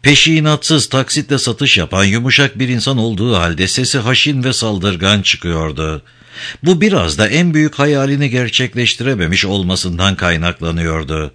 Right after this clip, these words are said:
En büyük hayali varlık vergisinin İstanbul'da çökerttiği Berzilay ve Benjamin firmalarına ait gemilere sahip olmaktı.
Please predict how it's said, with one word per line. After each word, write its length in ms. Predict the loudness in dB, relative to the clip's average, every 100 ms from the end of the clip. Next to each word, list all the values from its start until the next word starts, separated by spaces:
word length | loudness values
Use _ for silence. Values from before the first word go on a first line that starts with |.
| -16 -20 -18 -14 0
En 260 | 4 4
büyük 220 | 4 0 0
hayali 600 | 0 2 0 0 0 0
varlık 400 | 0 2 0 2
vergisinin 540 | 0 0 -2 -2 -2
İstanbul'da 640 | -4 -2 -2 -2 -2 -2
çökerttiği 920 | -2 -2 0 0 0 -4 -2 0 0 0
Berzilay 720 | 4 4 4 2 2 2 2 0
ve 180 | 0
Benjamin 560 | 0 2 2 2 2 0
firmalarına 640 | -2 -2 0 0 0 0 2
ait 320 | 2 0 -2
gemilere 480 | -2 0 -2 0 -2
sahip 440 | -2 0 0 0
olmaktı. 800 | -2 -2 -4 -6 -6 -4 -4